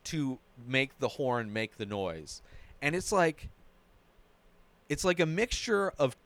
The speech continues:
so much different tension because it's like Art is such a killer, but also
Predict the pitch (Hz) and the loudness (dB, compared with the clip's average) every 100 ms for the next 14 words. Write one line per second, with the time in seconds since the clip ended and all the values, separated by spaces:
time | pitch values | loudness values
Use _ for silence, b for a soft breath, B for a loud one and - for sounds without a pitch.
0 | - - - 247 302 - - 196 175 - | -20 -6 0 2 2 2 2 2 2 6
1 | 170 160 135 - 151 143 - 123 - - | 4 4 -8 0 2 2 2 0 0 6
2 | 147 202 - - 139 - 170 - - - | 8 8 2 -2 -2 0 -2 0 8 10
3 | 131 101 95 110 _ _ 139 127 - 143 | 10 2 0 -8 _ _ 0 2 4 4
4 | 202 - 160 143 135 | 4 6 6 6 4